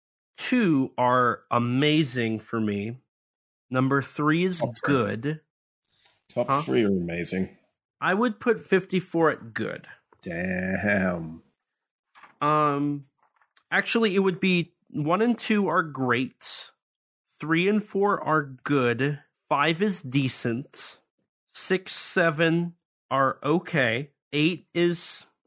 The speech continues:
Speaker 1: all right. Nine is meh. Ten is bad. I would say Raids Again's a bad movie.
Speaker 2: Yeah.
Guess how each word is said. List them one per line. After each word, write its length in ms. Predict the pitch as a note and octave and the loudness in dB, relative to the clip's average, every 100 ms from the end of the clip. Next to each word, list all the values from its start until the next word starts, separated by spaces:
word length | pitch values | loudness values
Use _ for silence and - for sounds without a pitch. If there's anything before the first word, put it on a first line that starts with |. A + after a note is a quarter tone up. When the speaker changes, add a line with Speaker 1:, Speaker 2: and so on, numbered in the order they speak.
| - | -2
Speaker 1:
all 200 | C3 B2 | 0 0
right. 560 | A2 A2+ C3+ F#3+ G3+ - - - _ _ _ _ _ _ - | 0 0 0 -4 -8 -20 -20 -20 _ _ _ _ _ _ -6
Nine 360 | C3+ D3+ F3 F#3 | 0 2 2 0
is 200 | E3 C#3+ | -2 -2
meh. 420 | D3+ D#3 E3 D#3+ - _ _ _ _ _ _ - | 0 2 2 -2 -6 _ _ _ _ _ _ -14
Ten 340 | - G3+ F#3+ | -2 0 2
is 180 | E3+ A#2+ | 0 -2
bad. 540 | G#2+ G#2 - - - - _ _ - | -4 -4 -6 -12 -20 -20 _ _ -6
I 120 | D3+ | -2
would 180 | E3+ F3 | -2 -2
say 180 | G3 F3+ | -2 0
Raids 300 | D#3 D3 C#3+ | 0 0 -2
Again's 320 | C3+ B2+ A2+ | 0 0 -2
a 40 | |
bad 260 | A2 G#2+ - | -6 -6 -8
movie. 360 | D#2+ - _ _ _ _ - | -16 -20 _ _ _ _ -12
Speaker 2:
Yeah. 360 | A#2+ A#2+ G#2 | -6 -6 -6